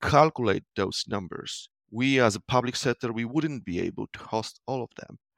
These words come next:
and help them to find a job. That's why we base a lot on the, on the shoulders of our citizens. And I have to underline that because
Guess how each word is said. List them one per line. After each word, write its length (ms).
and 100
help 340
them 240
to 60
find 260
a 60
job. 260
That's 260
why 200
we 100
base 400
a 60
lot 480
on 200
the, 220
on 120
the 80
shoulders 560
of 160
our 220
citizens. 580
And 120
I 60
have 220
to 140
underline 480
that 200
because 300